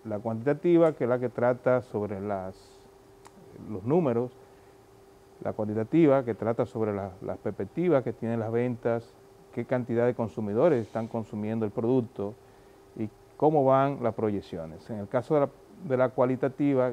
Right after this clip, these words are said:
tiene que ver con la característica del producto y qué tanta, qué tanto está afectando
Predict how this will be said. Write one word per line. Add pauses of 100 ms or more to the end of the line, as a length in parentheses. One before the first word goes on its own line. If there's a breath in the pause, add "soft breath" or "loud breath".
(120)
tiene
que
ver
con
la
característica
del
producto (480 soft breath)
y
qué
tanta, (300)
qué
tanto
está
afectando